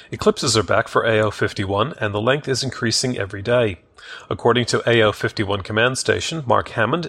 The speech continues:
N eight M H, eclipses are now lasting about one to two minutes per pass. They are expected to increase in length pretty fast, gaining a minute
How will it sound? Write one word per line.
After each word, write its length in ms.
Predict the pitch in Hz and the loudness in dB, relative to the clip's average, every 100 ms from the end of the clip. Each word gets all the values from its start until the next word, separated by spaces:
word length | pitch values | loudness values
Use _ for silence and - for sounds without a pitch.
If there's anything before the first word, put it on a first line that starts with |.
| - | -4
N 180 | 110 107 | -4 -4
eight 260 | 104 104 - - | -2 -4 -4 -8
M 100 | 110 | -2
H, 380 | 113 120 - - - - - | -2 -2 -6 -8 -18 -14 -8
eclipses 420 | - 196 - 143 | 0 0 2 2
are 80 | 117 | 4
now 180 | 110 107 | 4 4
lasting 360 | 107 107 120 | 2 2 -2
about 320 | 98 113 - | 2 2 2
one 160 | 151 156 | 0 0
to 100 | - | -4
two 140 | - | -4
minutes 320 | 110 101 101 - | -2 0 -2 -2
per 160 | - | -2
pass. 580 | - - 117 90 - - - - - | -2 0 0 0 -4 -6 -20 -20 -6
They 140 | - 110 | 2 6
are 140 | 110 | 6
expected 440 | 110 - 151 131 - | 4 2 0 0 -4
to 120 | 113 | -4
increase 420 | 107 - 185 - | -4 -2 0 0
in 120 | 107 | -4
length 260 | 101 95 - | -4 -6 -2
pretty 160 | 104 | -2
fast, 480 | 101 110 104 113 - | 0 2 2 -2 -4
gaining 260 | 110 104 107 | -2 -2 -4
a 60 | |
minute 320 | 104 147 160 | -2 0 0